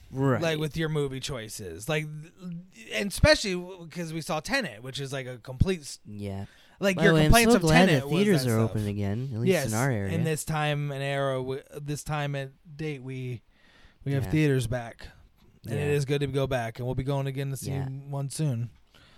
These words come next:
Speaker 1: Uh,
Speaker 2: But, um,
Speaker 1: go see, go see Tenet. It's a good movie.
Speaker 2: yes,
Speaker 1: I recommend
Speaker 2: we all
Speaker 1: that.
Speaker 2: recommend it.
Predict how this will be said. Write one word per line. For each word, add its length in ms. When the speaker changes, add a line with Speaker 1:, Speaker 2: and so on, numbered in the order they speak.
Speaker 1:
Uh, 260
Speaker 2:
But, 260
um, 260
Speaker 1:
go 140
see, 240
go 200
see 220
Tenet. 400
It's 160
a 20
good 200
movie. 260
Speaker 2:
yes, 380
Speaker 1:
I 80
recommend 280
Speaker 2:
we 80
all 160
Speaker 1:
that. 60
Speaker 2:
recommend 460
it. 120